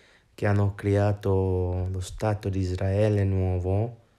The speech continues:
son tutti per ingannarvi, ok?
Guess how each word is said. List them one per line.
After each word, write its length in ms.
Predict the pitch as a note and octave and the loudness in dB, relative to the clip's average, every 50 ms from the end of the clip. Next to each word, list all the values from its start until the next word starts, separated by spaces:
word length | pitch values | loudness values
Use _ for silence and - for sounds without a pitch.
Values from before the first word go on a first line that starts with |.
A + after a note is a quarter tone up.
| _ _ _ _ _ _ _ _ _ _ _ | _ _ _ _ _ _ _ _ _ _ _
son 380 | - - - G#2+ G2+ G2+ G2 G2+ | -14 -6 0 2 2 2 2 0
tutti 420 | - - B2 C3+ C3+ - - C3 | 0 0 0 0 0 -2 -6 -6
per 200 | B2 - - A2+ | -4 0 0 0
ingannarvi, 1080 | A2 A2+ A2+ A2+ A2+ G#2+ A#2 A2 A2 G#2 G2 F#2 F#2 F2+ E2+ E2+ E2 F2 F2+ F2+ F2+ G2+ A2 - - _ _ _ _ - - _ _ _ _ _ _ _ _ | 2 2 2 0 0 0 0 0 2 2 2 2 0 0 -2 -4 -4 -2 -2 -2 -2 -4 -8 -14 -20 _ _ _ _ -20 -20 _ _ _ _ _ _ _ _
ok? 540 | - G2 - - F#2+ G2 G2 G2+ G#2+ - B2+ | -16 -16 -10 -4 0 2 2 2 2 0 -4